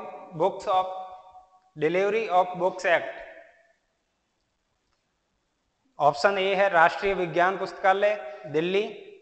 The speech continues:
राज्य केंद्रीय पुस्तकालय मुंबई,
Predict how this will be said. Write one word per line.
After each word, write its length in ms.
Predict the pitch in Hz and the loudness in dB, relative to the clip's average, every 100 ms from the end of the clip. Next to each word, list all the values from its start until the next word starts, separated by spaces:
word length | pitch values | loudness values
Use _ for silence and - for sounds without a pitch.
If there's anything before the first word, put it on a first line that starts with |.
| _ _ _ _ 131 | _ _ _ _ 2
राज्य 380 | 139 147 185 | 4 4 0
केंद्रीय 380 | 196 190 190 196 | -2 -2 -2 -4
पुस्तकालय 500 | 190 190 - 185 190 | -6 -12 -2 0 0
मुंबई, 440 | 190 190 190 208 | -2 -4 -2 -2